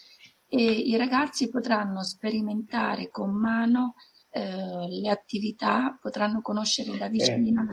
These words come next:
Speaker 2: Barbara,
Speaker 1: specialità.
Speaker 2: scusami, eh, la, la nostra ragazza chiede se ci vuole il Green Pass per partecipare.
Speaker 1: Allora, per quanto riguarda, ehm, i genitori potranno entrare, eh, a scuola, ehm, solo se muniti di Green Pass,
Speaker 2: Bene.
Speaker 1: gli studenti no.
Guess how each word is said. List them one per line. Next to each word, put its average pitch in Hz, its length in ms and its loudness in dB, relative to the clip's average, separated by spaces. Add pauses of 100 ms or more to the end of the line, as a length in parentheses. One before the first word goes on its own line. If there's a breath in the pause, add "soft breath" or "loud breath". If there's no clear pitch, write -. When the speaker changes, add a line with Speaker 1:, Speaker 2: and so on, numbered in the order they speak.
(100)
Speaker 2:
Barbara, 165 420 12
Speaker 1:
specialità. - 20 12
Speaker 2:
scusami, 160 520 10
eh, 143 640 6
la, 151 180 8
la 156 100 8
nostra 160 760 10
ragazza 202 380 10
chiede 156 200 8
se 131 120 0
ci - 160 2
vuole 180 180 10
il 143 80 8
Green 147 240 6
Pass 110 440 4
per 117 180 0
partecipare. 151 760 8
Speaker 1:
Allora, 202 420 2 (160)
per 220 200 0
quanto 262 340 2
riguarda, 233 840 2
ehm, 202 760 -2 (260 soft breath)
i 214 100 0
genitori 233 920 2
potranno 202 800 -2
entrare, 196 800 -2 (380 soft breath)
eh, 180 100 0
a 170 240 0
scuola, 220 760 2
ehm, 185 460 0
solo 214 320 -2
se 208 180 -2
muniti 208 440 -2
di 185 120 -4
Green 185 280 -4
Pass, 160 460 -4
Speaker 2:
Bene. 120 240 2
Speaker 1:
gli 127 60 4
studenti 190 720 -2
no. 175 220 -6